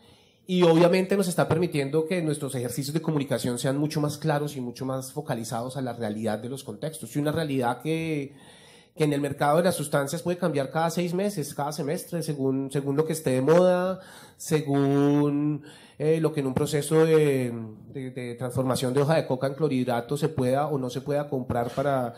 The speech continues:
para hacer el proceso químico o haya acceso, o a la hora de armar pastillas, los excipientes que haya disponibles para, para hacer la pastilla. Entonces esto puede cambiar mucho y entonces es, necesita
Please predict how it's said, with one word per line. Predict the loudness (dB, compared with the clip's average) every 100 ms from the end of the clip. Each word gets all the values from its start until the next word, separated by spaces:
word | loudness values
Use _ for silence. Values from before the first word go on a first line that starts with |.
| -6
para | 0 0
hacer | 0
el | -2
proceso | -2 -2 -4 -6
químico | -4 -4 -2 2
o | 2 2
haya | 0
acceso, | -4 0 0 0 -2 -8 -18 -20 -20 -4
o | 2 4 4 4 4
a |
la | 2
hora | 0 0
de |
armar | 0 -2 -4
pastillas, | -6 -6 -4 0 0
los | 0 -6
excipientes | -8 -8 -6 -8 -8 -6
que |
haya | -2
disponibles | -2 -4 -4 -4 -4 -6 -6
para, | -6 -6 -6 -8
para | -10
hacer | -10 -10
la | -10
pastilla. | -8 -6 -6
Entonces | -6 -8 -14
esto | -14 -10 -8
puede | -6
cambiar | -6 -6 -8
mucho | -6 -6 -6
y | -8
entonces | -8 -12 -12 -14
es, | -14 -14 -14
necesita | -12 -10 -8 -4 -2 -2